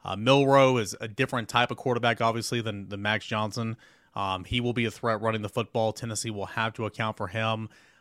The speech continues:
Um, he's shown the ability to where he can connect down the field over the middle. He can beat one-on-one coverage. He did a little bit of that against Texas A and M. Now, I'm not saying he's an All-American by any stretch of the imagination, but,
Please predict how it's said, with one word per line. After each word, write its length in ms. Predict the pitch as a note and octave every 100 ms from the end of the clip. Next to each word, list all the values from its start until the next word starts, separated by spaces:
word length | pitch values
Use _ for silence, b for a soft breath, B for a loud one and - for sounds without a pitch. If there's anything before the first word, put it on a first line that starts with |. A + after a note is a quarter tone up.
| _
Um, 440 | F#2+ F#2+ F#2+ F#2+ -
he's 180 | B2
shown 240 | - C3+ C3
the 80 | B2
ability 420 | A#2+ A#2+ B2+ B2
to 140 | -
where 140 | A2+ A2
he 80 |
can 100 | A2+
connect 360 | G#2+ A2 A#2 A2
down 160 | G#2+ A2+
the 80 |
field 240 | G#2+ A#2 A2+
over 160 | A2
the 80 | G2
middle. 380 | G2+ A#2+ B2+ B2+
He 80 | -
can 120 | A2
beat 120 | G#2+
one-on-one 440 | A2+ A2 G#2+ G2+ F#2+
coverage. 520 | A#2+ B2 B2+ A#2+ - b b b
He 100 | -
did 120 | G#2+ A#2
a 20 |
little 180 | A#2+ A2+
bit 100 | A2
of 60 |
that 180 | A2 A#2+
against 240 | A#2 A2
Texas 280 | - A2+ A2
A 60 | A#2+
and 180 | A#2 A#2
M. 240 | A#2 A#2
Now, 140 | A2
I'm 40 | A#2
not 160 | A#2
saying 200 | G#2+ A#2+
he's 100 | A#2
an 80 | G#2+
All-American 520 | A2 G#2 B2 C3 A#2 G#2+
by 120 | G#2+
any 120 | G#2+
stretch 260 | - A2+ A2+
of 40 |
the 40 |
imagination, 720 | A2 G#2+ G#2 A2 G#2+ - A2
but, 260 | G#2 G#2 G2